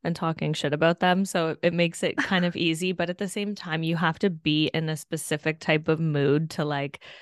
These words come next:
Speaker 1: wanna do a stupid impression of somebody or, like, make fun of
Speaker 2: Mm-hmm.
Speaker 1: somebody, you know what I mean? So this is definitely a lot easier for me. So, yeah.
Speaker 2: Well, I did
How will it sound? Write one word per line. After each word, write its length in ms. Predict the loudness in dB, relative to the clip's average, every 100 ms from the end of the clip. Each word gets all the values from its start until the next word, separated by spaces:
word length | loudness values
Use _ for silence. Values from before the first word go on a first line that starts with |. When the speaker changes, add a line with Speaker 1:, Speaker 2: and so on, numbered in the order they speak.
| -20 -20 _
Speaker 1:
wanna 380 | 2 6 6 4
do 480 | 2 2 4 6 2
a 60 |
stupid 380 | 0 -4 -2 -2
impression 520 | -2 -4 -4 -2 -2
of 100 | -2
somebody 460 | -2 0 0 2 2
or, 120 | 0
like, 200 | -2 -4
make 240 | 2 4
fun 240 | 4 4 2
of 80 | 2
Speaker 2:
Mm-hmm. 60 |
Speaker 1:
somebody, 340 | 2 4 4 4
you 100 | 2
know 120 | 0
what 100 | -2
I 80 | -2
mean? 300 | -4 -4 -4
So 400 | -2 -2 -2 -6 -14 -20 _ _
this 220 | 2 4
is 220 | 4 2 2
definitely 500 | 0 0 0 0 0
a 80 |
lot 320 | -2 -2 -2 -4 _ _ _ _ 0
easier 500 | 0 2 0 0 0
for 160 | 0 -2
me. 400 | 0 0 -2 -6
So, 380 | -8 -4 -2 -4 -8 _ 2
yeah. 140 | 4
Speaker 2:
Well, 80 | 6
I 100 | 4
did 360 | 4 2 2